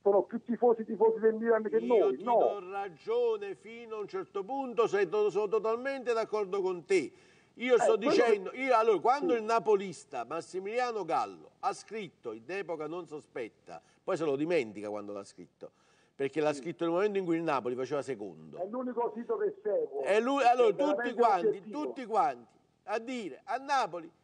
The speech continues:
Speaker 2: "Oh, ci hanno scucciato lo secondo posto." Io li guardo in faccia ed è tra secolo.
Speaker 1: E io per-,
Speaker 2: Dico, "Ma
Speaker 1: io
Speaker 2: quando
Speaker 1: perciò
Speaker 2: l'abbiamo
Speaker 1: seguo
Speaker 2: mai avuto un'epoca così
Speaker 1: io,
Speaker 2: bella?"
Speaker 1: dottor Chiariello, ma io la seguo perché lei dice la verità su questo, però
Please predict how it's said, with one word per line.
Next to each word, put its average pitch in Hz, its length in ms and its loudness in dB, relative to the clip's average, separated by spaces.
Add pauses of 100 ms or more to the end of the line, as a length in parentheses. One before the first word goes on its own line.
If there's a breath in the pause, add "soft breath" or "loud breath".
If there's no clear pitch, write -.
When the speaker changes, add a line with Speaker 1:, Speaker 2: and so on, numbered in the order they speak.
(580)
Speaker 2:
"Oh, 233 320 -2
ci 208 80 -6
hanno 247 380 0
scucciato 294 720 -4
lo 277 240 0
secondo 262 720 -2
posto." 147 540 -2
Io 277 320 2
li 262 140 -6
guardo 233 340 0
in 196 140 -6
faccia 160 440 -2
ed 196 100 -4
è 214 140 -2
tra 220 220 0
secolo. 151 640 0
Speaker 1:
E 233 80 -2
io 247 160 0
per-, 226 140 0
Speaker 2:
Dico, 269 100 0
"Ma 285 120 2
Speaker 1:
io 285 40 4
Speaker 2:
quando 320 220 4
Speaker 1:
perciò 311 120 4
Speaker 2:
l'abbiamo 311 260 4
Speaker 1:
seguo 302 140 2
Speaker 2:
mai 294 100 4
avuto 285 320 2
un'epoca 214 420 2
così 202 200 0
Speaker 1:
io, 196 60 -10
Speaker 2:
bella?" 185 480 0
Speaker 1:
dottor 202 380 0
Chiariello, 226 480 0
ma 196 120 -4
io 240 140 0
la 220 200 0
seguo 226 340 0
perché 208 340 0
lei 226 220 2
dice 214 260 -4
la 202 160 2
verità 190 600 -2
su 170 160 0
questo, 175 380 -2
però 220 360 0